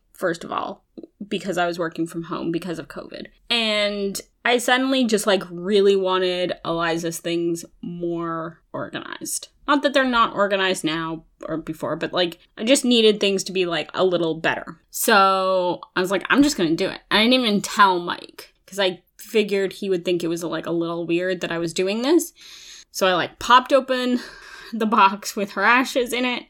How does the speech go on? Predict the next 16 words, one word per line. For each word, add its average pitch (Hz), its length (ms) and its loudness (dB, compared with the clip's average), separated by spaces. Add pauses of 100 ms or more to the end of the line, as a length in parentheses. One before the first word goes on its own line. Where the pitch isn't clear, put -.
(160)
and 208 400 -2
they're 226 120 -2
just 240 260 -4
in, 208 120 -2
like, 165 360 -4
a 170 80 -4
little 165 300 -4
baggie. 151 600 -6 (260)
And 190 100 -8
I 214 120 -6
just 226 280 -8 (160)
put 233 220 2
them 247 120 4
in 247 100 4
the 262 120 6
urn. 202 420 0